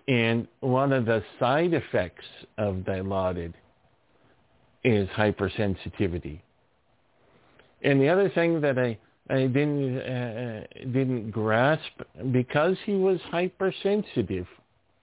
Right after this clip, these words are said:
one of the less more common known side effects of Dilaudid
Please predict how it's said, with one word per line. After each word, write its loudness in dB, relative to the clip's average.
one 4
of 4
the 4
less 2
more 2
common 4
known 2
side 4
effects -2
of 2
Dilaudid 2